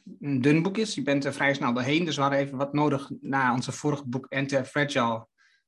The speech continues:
van zeshonderd pagina's of zo, eh, om ietsje, in ietsje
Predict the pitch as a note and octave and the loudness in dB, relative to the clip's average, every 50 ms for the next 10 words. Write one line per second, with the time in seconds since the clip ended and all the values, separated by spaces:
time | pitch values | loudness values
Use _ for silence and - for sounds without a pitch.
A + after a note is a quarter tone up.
0 | _ _ _ - - C3 A#2+ B2 A#2+ D3+ D#3+ - F3 C#3+ C3+ - - C3+ C3+ C3 | _ _ _ -8 -4 -2 0 2 2 2 2 2 4 2 4 4 2 2 0 0
1 | - C3+ A#2+ C3+ B2 - - B2+ A#2+ A#2+ A#2+ - B2+ B2 A#2+ A#2 A2 - - C3+ | -2 -4 -6 -8 -6 -4 -2 -2 -2 -2 -2 -4 -2 -2 -2 -2 -4 -6 -6 -6
2 | C#3 - F3+ E3+ - - C#3+ B2 - - E3+ D3 B3+ C#4 C4 A#3+ - - F#3+ D#3+ | -4 -4 -4 -4 -2 -2 -4 -4 -2 -2 -2 0 4 6 6 6 6 4 4 4
3 | C#3+ C3+ B2 - - | 4 2 0 -2 -8